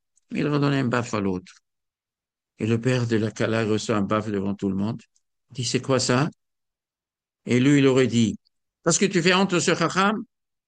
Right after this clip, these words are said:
Et le Rav, il va se retourner.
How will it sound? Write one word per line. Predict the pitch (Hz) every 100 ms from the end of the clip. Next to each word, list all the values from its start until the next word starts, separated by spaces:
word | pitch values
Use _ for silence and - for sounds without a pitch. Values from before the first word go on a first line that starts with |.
| _ _ _ _ _ _ _ _
Et | -
le | 104
Rav, | 104 123 113
il | 101
va | 104
se | 101 101
retourner. | 104 101 117 127 151 175